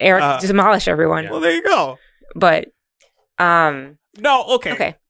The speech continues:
Speaker 1: Back
Speaker 2: I,
Speaker 1: to the
Speaker 2: I do
Speaker 1: original
Speaker 2: think
Speaker 1: example.
Speaker 2: it's cheating.
Speaker 1: Okay.
Speaker 2: But, you know, it's fine. Whatever.
Speaker 3: <laughs>
Speaker 1: Yeah.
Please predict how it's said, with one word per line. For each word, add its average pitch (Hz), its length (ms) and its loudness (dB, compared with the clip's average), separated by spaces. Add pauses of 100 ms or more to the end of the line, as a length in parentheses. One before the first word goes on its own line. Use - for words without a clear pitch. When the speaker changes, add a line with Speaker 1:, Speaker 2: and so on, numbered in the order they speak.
(140)
Speaker 1:
Back 202 160 0
Speaker 2:
I, 202 40 -6
Speaker 1:
to 254 80 -8
the 247 80 -2
Speaker 2:
I 240 100 0
do 202 60 -2
Speaker 1:
original 262 260 0
Speaker 2:
think 277 140 -4
Speaker 1:
example. - 140 -6 (140)
Speaker 2:
it's 160 100 -8
cheating. 98 160 -20 (240)
Speaker 1:
Okay. 175 180 0 (480)
Speaker 2:
But, 185 280 -2 (280)
you 175 100 -20
know, 110 240 -16
it's 143 140 -20
fine. 87 280 -18
Whatever. 101 220 -20 (520)
Speaker 3:
<laughs> 165 680 -6
Speaker 1:
Yeah. 170 220 -4